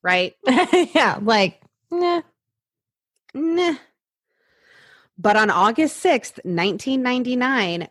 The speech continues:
Speaker 1: Johnson delivered a four-hour PowerPoint presentation about their investigative plan to pursue Maurice Pierce.
Speaker 2: I don't understand.
Speaker 1: I don't understand either.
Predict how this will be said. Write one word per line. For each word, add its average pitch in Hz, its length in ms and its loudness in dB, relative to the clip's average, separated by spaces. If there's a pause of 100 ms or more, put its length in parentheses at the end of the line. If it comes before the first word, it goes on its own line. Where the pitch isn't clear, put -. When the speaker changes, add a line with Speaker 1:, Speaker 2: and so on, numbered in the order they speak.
(120)
Speaker 1:
Johnson 208 540 0
delivered 208 520 -2
a 180 140 -4
four-hour 214 1300 0
PowerPoint 190 600 -2
presentation 190 840 -4 (420)
about 226 320 2
their 208 160 2
investigative 214 840 0
plan 185 460 0
to - 180 -4
pursue 170 680 -2
Maurice 160 580 0 (140)
Pierce. - 500 -12 (480)
Speaker 2:
I - 400 -6
don't - 200 -20 (180)
understand. - 420 -14 (480)
Speaker 1:
I 208 460 2
don't 151 180 -4
understand 180 480 -4
either. - 340 -8